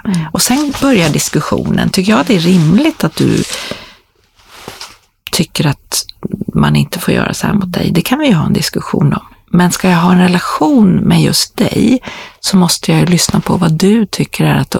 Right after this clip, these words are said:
Speaker 2: gå över gränsen med just dig.
Speaker 1: Och då är frågan hur, hur pass hotfullt man upplever att den andra önskar en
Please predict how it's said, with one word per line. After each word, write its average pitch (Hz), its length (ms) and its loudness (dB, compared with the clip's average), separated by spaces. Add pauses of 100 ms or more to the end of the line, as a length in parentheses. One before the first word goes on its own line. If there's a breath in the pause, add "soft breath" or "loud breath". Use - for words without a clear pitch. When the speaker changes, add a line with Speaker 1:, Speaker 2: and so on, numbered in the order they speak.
Speaker 2:
gå - 160 -2
över - 160 0
gränsen 147 520 2
med 147 100 2
just - 260 -2
dig. 254 240 0 (1080 loud breath)
Speaker 1:
Och 180 80 0
då 175 140 2
är 247 60 4
frågan 226 360 2
hur, 233 160 4
hur 214 80 2
pass 208 240 -2
hotfullt - 580 -2
man 214 160 4
upplever 175 520 -2
att 170 160 -2
den 180 140 2
andra 160 560 2
önskar 156 520 0
en 151 480 -2